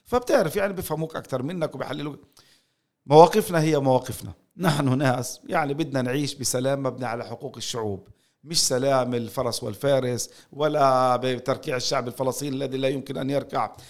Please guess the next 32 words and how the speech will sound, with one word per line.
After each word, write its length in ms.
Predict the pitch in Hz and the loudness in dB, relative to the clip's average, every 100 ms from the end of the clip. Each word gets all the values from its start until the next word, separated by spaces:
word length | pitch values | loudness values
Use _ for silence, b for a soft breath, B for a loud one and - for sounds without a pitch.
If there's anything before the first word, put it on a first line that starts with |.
| B | B
ولا 180 | - 143 | 2 4
بأي 240 | 135 135 | 4 2
شكل، 440 | 127 147 - 131 120 B B | 2 0 0 0 -2 B B
وإنما 440 | 180 170 160 147 | -2 0 0 -2
إقامة 320 | - 143 139 | -2 2 2
دولة 400 | 127 120 147 135 | 2 4 4 4
فلسطينية 580 | 127 131 113 - 131 151 | 0 -2 -6 -6 -6 -6
بحدود 300 | 127 107 131 | -6 -8 -8
السبعة 300 | 117 117 120 | -8 -6 -4
وستين 440 | 113 117 - 156 143 B B | -4 -6 -4 -6 -6 B B
إلى 120 | 147 131 | 0 2
جانب 320 | 147 143 131 | 2 0 0
إسرائيل، 520 | - 139 151 175 160 - - | -2 -2 0 0 -2 -8 -8
وحق 320 | 127 151 147 | -2 0 2
عادل 240 | 143 135 | 2 2
لقضية 340 | 123 - 127 127 | -2 -2 -2 0
اللاجئين 320 | 139 120 143 | -2 -2 -4
الفلسطينيين. 680 | 117 120 113 - 113 113 110 - b b | -6 -6 -8 -8 -8 -8 -10 -14 b b
نحن 260 | 180 170 151 | -6 -4 0
نريد 360 | 139 156 131 | 2 0 0
مساواة 560 | 135 135 123 131 110 - | -2 2 4 4 4 2
قومية 520 | 131 127 143 135 113 | 2 2 0 -4 -4
ومدنية 760 | 110 127 127 135 143 147 156 - B B | -2 -2 0 -2 0 2 2 0 B B
للمواطنين 560 | 143 139 139 135 147 147 | -4 0 2 0 0 -2
العرب 320 | 123 135 127 | 0 0 -2
الفلسطينيين 460 | 120 127 123 139 | -6 -6 -4 -4
داخل 220 | 131 127 156 | -4 -6 -6
إسرائيل، 380 | - 190 185 - B - | -2 0 0 -4 B -4
ونريد 360 | 160 175 180 | 0 0 0
ديمقراطية 460 | 165 147 147 139 151 | -2 -4 -4 -4 0
وعدل 280 | 131 127 117 | 2 2 0
اجتماعي. 500 | 110 117 104 92 | -4 -2 -4 -4